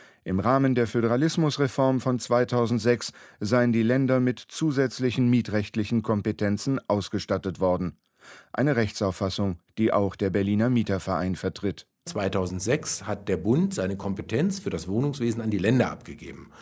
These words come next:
Speaker 2: Und wir sind der Auffassung, dass das Mietpreisrecht Bestandteil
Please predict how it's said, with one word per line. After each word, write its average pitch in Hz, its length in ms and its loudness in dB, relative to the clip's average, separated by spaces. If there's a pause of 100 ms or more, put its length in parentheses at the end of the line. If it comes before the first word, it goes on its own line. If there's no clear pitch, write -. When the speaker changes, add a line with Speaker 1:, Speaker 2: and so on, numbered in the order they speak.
(320)
Speaker 2:
Und 95 320 -2
wir 117 140 2
sind 151 160 -2
der 123 100 0
Auffassung, 127 540 0
dass 110 160 -4
das 92 200 -6
Mietpreisrecht 113 960 -4
Bestandteil 170 760 2